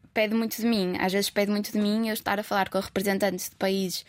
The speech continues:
como, por exemplo, os Emirados, ahm, onde eu, por lei, sou menor do que um, um colega meu masculino,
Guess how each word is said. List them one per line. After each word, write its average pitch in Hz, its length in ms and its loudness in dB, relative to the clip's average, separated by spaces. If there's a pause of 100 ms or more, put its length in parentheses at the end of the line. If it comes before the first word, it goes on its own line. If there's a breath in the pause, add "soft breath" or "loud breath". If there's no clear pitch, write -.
(500 loud breath)
como, 190 100 0
por 190 80 0
exemplo, 180 440 0
os 180 100 -4
Emirados, 185 680 -2 (420 loud breath)
ahm, 180 580 0 (120)
onde 185 640 -2 (1500)
eu, 196 240 0
por 196 240 -4
lei, 190 380 0 (460)
sou - 200 -2
menor 185 360 2
do 185 100 -2
que - 160 -8
um, 185 260 -2 (240)
um 185 160 -4
colega 185 340 0
meu 185 260 0 (140)
masculino, 190 680 -2